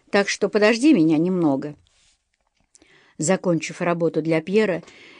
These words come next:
Элен взяла большую заготовку из крепкого железа, а затем дала Жану тяжелые щипцы.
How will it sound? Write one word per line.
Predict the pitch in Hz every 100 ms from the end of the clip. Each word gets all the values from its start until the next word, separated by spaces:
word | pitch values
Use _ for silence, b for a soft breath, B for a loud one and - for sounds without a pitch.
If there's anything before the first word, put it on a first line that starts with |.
| B
Элен | 208 285
взяла | 247 214 220
большую | 202 202 - 226
заготовку | 202 208 208 220 269 - -
из | 156 -
крепкого | - 190 - 170
железа, | 175 202 180 151 151 156 _ b b b b
а | 165
затем | 180 185 269 277
дала | 185 175 170
Жану | 160 202 269 262
тяжелые | 262 160 185 202 202
щипцы. | 190 208 - - 147 156